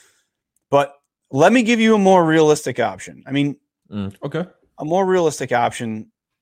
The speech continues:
Speaker 1: and I'm not done talking about this, and I'll
Speaker 2: Okay.
Speaker 1: talk about this until June second when he signs with the Indianapolis Colts after the Philadelphia Eagles cut him. This makes sense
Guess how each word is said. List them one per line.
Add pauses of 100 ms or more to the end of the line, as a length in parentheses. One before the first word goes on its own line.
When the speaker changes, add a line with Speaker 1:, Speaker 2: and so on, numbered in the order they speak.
(480)
Speaker 1:
and
I'm
not
done
talking
about
this, (300)
and
I'll
Speaker 2:
Okay.
Speaker 1:
talk
about
this
until
June
second (800)
when
he
signs
with
the
Indianapolis
Colts
after
the
Philadelphia
Eagles
cut
him. (1080)
This
makes
sense